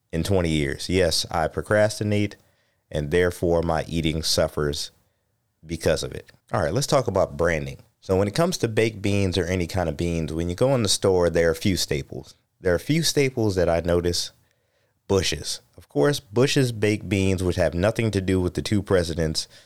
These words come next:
but Bush's baked beans have been the staple for baked beans for a long time. Most people remember the commercials from the nineties and two thousands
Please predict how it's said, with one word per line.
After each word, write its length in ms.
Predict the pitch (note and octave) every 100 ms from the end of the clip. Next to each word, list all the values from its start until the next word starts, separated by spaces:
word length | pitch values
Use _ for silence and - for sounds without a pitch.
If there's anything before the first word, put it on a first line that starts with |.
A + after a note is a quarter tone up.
| _ _ _ -
but 320 | E2 C#2+ E2+
Bush's 440 | A#2 C3 C3+ A#2+
baked 340 | G2+ F#2+ F#2 E2
beans 640 | E2 D#2 D2+ D2 D#2 - - _ _ _
have 180 | F2
been 160 | D#2+ E2+
the 80 | D#2
staple 420 | - G2 G2 G2+
for 160 | F#2 E2+
baked 320 | E2+ E2 D#2+
beans 480 | D#2+ D2 D2 D2+ - _ _
for 140 | -
a 40 | D#2
long 280 | D2 C#2+ C#2+
time. 320 | D2 - - _ _
Most 260 | F#2 A#2+
people 260 | - B2 A2
remember 320 | F#2+ F#2 D#2+
the 80 | C#2+
commercials 520 | - G#2+ B2 - A#2+
from 160 | - E2
the 80 | D2
nineties 480 | F#2+ G#2+ G#2 G2+
and 80 | F#2
two 140 | - D2+
thousands 640 | A2 A#2 A2 A2 G#2+ -